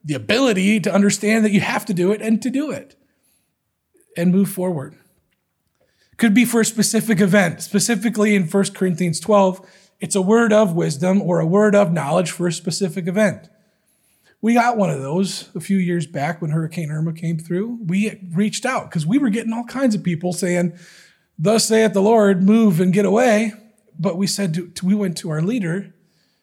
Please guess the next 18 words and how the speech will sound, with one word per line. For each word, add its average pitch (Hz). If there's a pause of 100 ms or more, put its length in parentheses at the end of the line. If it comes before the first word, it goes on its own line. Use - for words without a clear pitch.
(200)
our 156 (180)
spiritual 208
father, 156
and -
says, 156
"What 170
do 175
we 170
do?" 165 (680)
And 135
he 226
got 208
a 196
word 190
of 190
knowledge, 196 (260)
"Stay -
put." 170